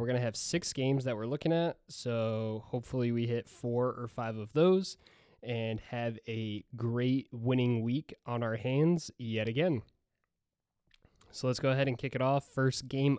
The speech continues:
of the night, we're actually gonna take the Boston Red Sox. So for the Sox, it's gonna be Michael Wacha, who's eleven and one with a two six nine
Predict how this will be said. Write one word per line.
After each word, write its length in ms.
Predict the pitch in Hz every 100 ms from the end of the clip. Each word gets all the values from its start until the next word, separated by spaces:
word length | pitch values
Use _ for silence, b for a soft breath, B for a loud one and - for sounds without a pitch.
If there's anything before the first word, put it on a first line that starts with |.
| -
of 220 | 131 127
the 100 | 120
night, 320 | 107 123 170 - B B B B B
we're 80 | 131
actually 240 | 127 135
gonna 160 | 127 117
take 340 | - 123 - -
the 280 | 117 113 104
Boston 720 | 107 120 147 - 156 131 117
Red 380 | 110 110 123 151
Sox. 720 | - 113 98 92 - - -
So 260 | - - 113
for 200 | - 135
the 80 | 123
Sox, 480 | - 123 139 - 127
it's 100 | -
gonna 160 | 123
be 80 | 113
Michael 420 | 117 117 - 110
Wacha, 460 | 107 127 - 175 170
who's 260 | 135 123 117
eleven 460 | 123 117 113 127 131
and 180 | 120 110
one 380 | 110 135 160 - -
with 180 | 123 123
a 60 |
two 260 | 113 - 139
six 300 | - 143 -
nine 300 | 127 127